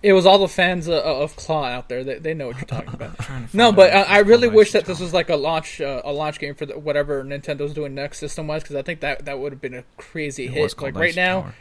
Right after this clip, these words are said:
Speaker 1: it, it was sent out to, to die. Not, not to die. I think, I'm sure it's gonna do well, but,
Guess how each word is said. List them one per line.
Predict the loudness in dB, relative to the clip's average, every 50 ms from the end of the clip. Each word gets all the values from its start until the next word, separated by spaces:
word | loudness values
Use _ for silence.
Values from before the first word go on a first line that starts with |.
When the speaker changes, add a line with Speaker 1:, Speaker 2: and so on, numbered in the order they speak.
| -20 -20 -20 -16 -14
Speaker 1:
it, | -14 -12 -12 -12 -8
it | -6 -6 -4
was | -6 -6 -6
sent | -2 -2 -2 -2 -2
out | -2 -4 -4 -4
to, | -8 -14
to | -14 -14 -14 -12
die. | -10 -8 -8 -8 -8 -10 -12 -12 -8
Not, | -4 -4 -2
not | -2 -2 -4 -2
to | -2
die. | -4 -2 -2 -2
I | -2
think, | -4 -6 -8 -8
I'm | -8 -6
sure | -4 -4 -4
it's | -2 -4
gonna | -8 -8
do | -10 -12 -12 -12
well, | -12 -12 -14 -14 -12 -8
but, | -6 -6 -6 -6 -8